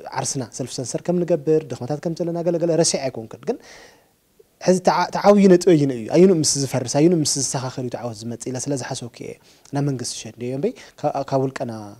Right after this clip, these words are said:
ምብጋስ ትኽክል እዩ። ግን መንግስቲ ከይዱ ከይዱ ምሕናቁ ስለ ዘይተርፍ እተን ሚድያታት ነጻ ዝኾናሉ ዕድል ክፍጠር ክኽእል ኣለዎ ማለት። ናብተን ናይ ውልቀ ዝመጻ ዘለዋ ግን ኣካይደን ፕሮፌሽናል ዝኾነ ኣካይዳ ክኾን ክኽእል ኣለዎ።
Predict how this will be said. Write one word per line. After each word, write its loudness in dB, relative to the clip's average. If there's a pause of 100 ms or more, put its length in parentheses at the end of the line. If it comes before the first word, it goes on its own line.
(420)
ምብጋስ -4
ትኽክል -16
እዩ። -20
ግን 0 (640)
መንግስቲ 4 (100)
ከይዱ 8
ከይዱ 6
ምሕናቁ -2
ስለ -10
ዘይተርፍ -12 (320)
እተን -6
ሚድያታት 0 (440)
ነጻ 4 (120)
ዝኾናሉ -8
ዕድል 0
ክፍጠር -10
ክኽእል -16
ኣለዎ -20
ማለት። -14
ናብተን 4
ናይ 8
ውልቀ 6
ዝመጻ 0
ዘለዋ 4
ግን -2 (500)
ኣካይደን 6 (500)
ፕሮፌሽናል -4 (420)
ዝኾነ -8 (260)
ኣካይዳ -4
ክኾን -8
ክኽእል -14
ኣለዎ። -18